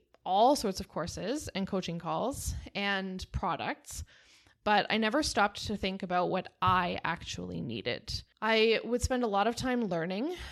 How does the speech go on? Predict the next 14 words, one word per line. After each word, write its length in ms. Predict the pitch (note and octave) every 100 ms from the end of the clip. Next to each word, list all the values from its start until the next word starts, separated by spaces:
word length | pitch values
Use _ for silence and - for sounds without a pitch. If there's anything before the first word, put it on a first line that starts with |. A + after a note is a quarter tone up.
| -
through 400 | - G#3+ G#3 G3
podcasts 960 | - - G3 - G#3+ G3 F#3+ - - -
and 380 | F3+ F3 E3+ F3
YouTube 340 | F#3 G#3 G#3+
videos 600 | F#3+ G3+ F#3+ F#3+ F#3 F#3
and 220 | E3+ D#3 D#3+
blog 380 | E3+ F3+ F#3
posts 680 | - F#3+ F3+ F3+ E3+ - -
and 220 | F3 E3 E3
books, 560 | G3+ G3 G3 - - - - - _
um, 420 | G#3 F#3+ G3 G3 - -
but 180 | G3+ A3
I 80 | A#3
wasn't 540 | G#3 A3+ C4+ G4+ F#4